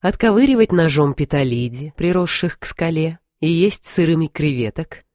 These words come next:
узнавать ночную погоду по дневному прибою, ставить парус — выбирать якорь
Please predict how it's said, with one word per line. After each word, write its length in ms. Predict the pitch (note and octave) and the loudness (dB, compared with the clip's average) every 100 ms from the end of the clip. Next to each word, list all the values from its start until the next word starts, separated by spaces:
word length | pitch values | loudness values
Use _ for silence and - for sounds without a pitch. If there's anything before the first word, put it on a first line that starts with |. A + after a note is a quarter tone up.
| _ _ | _ _
узнавать 560 | E3+ F3+ G3 G3+ A3+ - | 0 2 4 4 0 0
ночную 420 | D3+ - C#3 C#3 | -2 0 0 0
погоду 420 | C3 B2+ C3 C3 | 0 -2 -2 -2
по 120 | C#3 | -2
дневному 480 | C3+ C#3+ C#3 C#3 C3 | -2 0 0 -2 -2
прибою, 640 | - C3 A#2 A#2 C3+ E3+ - _ _ _ - | -4 -6 -4 -4 -4 -6 -12 _ _ _ -16
ставить 540 | - C#3+ B2+ A#2+ - | -6 -4 -2 -4 -6
парус — 540 | A#2+ A2+ A#2+ C#3+ - - _ _ | -2 -2 -4 -8 -14 -16 _ _
выбирать 560 | C#3 F3+ F#3+ G3+ A3 - | 0 2 4 2 0 -2
якорь 600 | C#3+ B2+ C3 - G#3+ _ | -2 0 -2 -4 -10 _